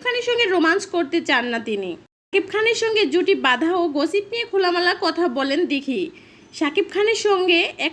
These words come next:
টাকার বউ ও চাচ্চু আমার চাচ্চু সিনেমায় অভিনয় করে জাতীয় চলচ্চিত্র পুরস্কার পেয়েছেন দিঘি। শাকিব খানের সঙ্গে পর্দায় রোমান্স না করার কারণ ব্যাখ্যা করে দিঘি বলেন, "চাচ্চু আমার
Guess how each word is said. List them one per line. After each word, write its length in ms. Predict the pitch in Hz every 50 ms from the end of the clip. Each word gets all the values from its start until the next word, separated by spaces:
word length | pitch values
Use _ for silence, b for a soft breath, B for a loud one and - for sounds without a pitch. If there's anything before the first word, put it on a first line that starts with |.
| - -
টাকার 280 | 359 349 359 392 381
বউ 480 | 302 247 226 262 247 240 262 311 403 539 - -
ও 280 | 269 277 262 330 359 339
চাচ্চু 400 | - 392 330 320 320 - - 440
আমার 240 | 440 415 403 427 453 415
চাচ্চু 300 | - 381 330 311 - 403
সিনেমায় 360 | 415 - 453 440 453 453 440 403
অভিনয় 300 | 359 349 359 370 359 349
করে 220 | 359 349 349 349
জাতীয় 440 | 233 294 285 269 277 285 392 440 427
চলচ্চিত্র 520 | 427 440 392 415 - - 403 392 - 359
পুরস্কার 420 | 294 - 330 330 349 339 - 320 320 311
পেয়েছেন 520 | 294 277 277 277 - - 311 320 427 381
দিঘি। 420 | 302 294 277 220 247 240 190 - - - - - B B B B B B B B B B -
শাকিব 340 | - 320 320 320 320 415 - -
খানের 200 | 415 466 480 494
সঙ্গে 280 | 466 466 453 440 427 -
পর্দায় 460 | - 349 339 320 294 277 339 285 262
রোমান্স 360 | 262 262 277 320 392 440 - -
না 260 | 339 302 294 285 320
করার 280 | 320 415 427 440 440 427
কারণ 320 | 427 359 359 370 349 330
ব্যাখ্যা 260 | 277 269 262 - 339
করে 200 | - 359 349 359
দিঘি 260 | 254 269 302 277 311
বলেন, 420 | 277 233 254 254 247 240 233 247 330 494 B B B B B B B B B B B
"চাচ্চু 400 | - 381 359 370 359 - - 466
আমার 200 | 466 440 453 453